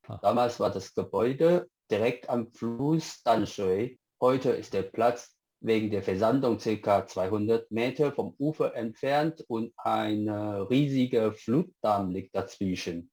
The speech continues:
Speaker 1: Und von dem damaligen Konsulat ist ja heute eigentlich nichts mehr zu sehen. Wie sind Sie denn dem Konsulat auf die Spur gekommen?
Speaker 2: Ja, das Konsulat beziehungsweise das Konsulatsgebäude wurde mehrfach in der deutschsprachigen Le-,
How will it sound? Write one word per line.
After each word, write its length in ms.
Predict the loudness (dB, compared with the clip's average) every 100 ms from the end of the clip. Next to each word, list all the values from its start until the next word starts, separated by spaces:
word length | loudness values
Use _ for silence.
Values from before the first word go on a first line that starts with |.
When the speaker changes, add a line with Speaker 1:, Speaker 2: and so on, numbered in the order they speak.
| _
Speaker 1:
Und 340 | -2 -2 -6 -12 _ 0
von 120 | 2
dem 180 | 2 -6 -16 _
damaligen 500 | -2 2 2 0 2
Konsulat 600 | 2 4 2 2 2 0
ist 160 | -2 -2
ja 120 | 0
heute 600 | 2 0 -2 -4 -4 -4
eigentlich 360 | -6 -4 -6 -6
nichts 280 | -6 -6 -2
mehr 140 | -2
zu 200 | 0 -6
sehen. 500 | -2 0 0 -4 -10 _ _ _ _ _
Wie 120 | -4
sind 240 | 0 0 0
Sie 120 | -2
denn 140 | 0
dem 180 | 0 2
Konsulat 480 | 2 2 2 0 -2
auf 80 | -6
die 100 | -6
Spur 320 | -4 -2 -2
gekommen? 600 | -2 -2 -4 -6 -16 -16 _ _ _
Speaker 2:
Ja, 240 | 0 2 2
das 320 | 0 -2 0
Konsulat 680 | 2 2 4 4 2 -2 -8
beziehungsweise 760 | -8 -4 -4 -2 0 0 -2
das 340 | -6 -10 -12 _
Konsulatsgebäude 1500 | -4 -4 -2 -4 -2 -4 -2 -8 -2 2 2 4 4 2 0
wurde 340 | -4 0 0
mehrfach 500 | 2 0 0 -2 -2
in 160 | -6 -4
der 180 | -4 -2
deutschsprachigen 1600 | 0 0 -2 -14 -16 -2 2 4 4 0 -2 2 2 4 0 -2
Le-, 180 | -4